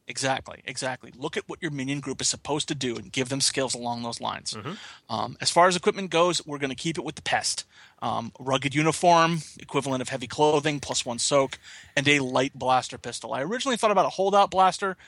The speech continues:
Speaker 1: but that's short range. I wanted these guys to be a little bit more of a pest and have some be able, m-, make the P Cs close to them to deal with them. So I gave them a light blaster pistol.
Speaker 2: Yeah.
Speaker 1: Still damage five,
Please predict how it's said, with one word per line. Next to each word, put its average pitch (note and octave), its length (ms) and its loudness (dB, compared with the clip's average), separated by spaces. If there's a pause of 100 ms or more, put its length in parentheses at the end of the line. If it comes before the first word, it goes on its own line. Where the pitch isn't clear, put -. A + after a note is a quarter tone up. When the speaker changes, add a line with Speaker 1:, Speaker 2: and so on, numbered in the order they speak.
(120)
Speaker 1:
but G3+ 120 -6
that's A#3 160 4
short D3 320 2
range. A#2+ 280 -8
I D3 80 -2
wanted E3+ 240 0
these C#3 180 -2
guys C3+ 220 4
to C#3+ 60 -14
be C3 80 -8
a B2+ 60 -2
little C3 160 -4
bit C3+ 100 -10
more C3 160 -8
of B2 80 -8
a A2+ 60 -6
pest - 440 -2 (220)
and C3 80 -8
have D3 160 6
some C#3+ 160 -4
be D3 260 0
able, D3+ 180 0
m-, E3 60 -10 (100)
make D#3 240 -2
the - 60 -16
P E3 220 -8
Cs C#3 400 -4 (280)
close D3+ 720 4
to E3+ 200 -4
them B2+ 300 -2
to - 160 -16
deal B2+ 260 -6
with C3 160 -14
them. G#2+ 220 -12 (260)
So - 140 0
I - 20 2
gave D3+ 200 4
them C#3+ 100 -2
a C3+ 60 2
light C3 260 0
blaster B2+ 340 -6
pistol. - 380 -14 (200)
Speaker 2:
Yeah. C4 140 -12
Speaker 1:
Still E3+ 240 0
damage C#3+ 380 0
five, D3 560 2